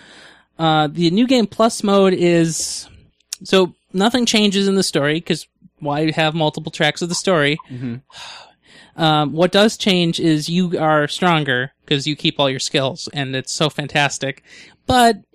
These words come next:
Speaker 1: the enemy also retains their level ups. So,
Speaker 2: Okay.
Speaker 1: like,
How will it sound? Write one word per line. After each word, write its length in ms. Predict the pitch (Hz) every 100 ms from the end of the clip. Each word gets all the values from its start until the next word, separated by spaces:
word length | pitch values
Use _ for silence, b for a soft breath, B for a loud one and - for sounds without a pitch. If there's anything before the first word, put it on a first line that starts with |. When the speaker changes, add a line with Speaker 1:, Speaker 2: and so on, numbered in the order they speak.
| -
Speaker 1:
the 400 | 175 180 180 175
enemy 560 | 196 196 180 165 156
also 400 | - 165 160 170
retains 560 | 151 160 - 156 151 -
their 240 | 156 135
level 300 | 135 139 135
ups. 240 | 131 - -
So, 220 | - 147
Speaker 2:
Okay. 80 | 143
Speaker 1:
like, 240 | 147 131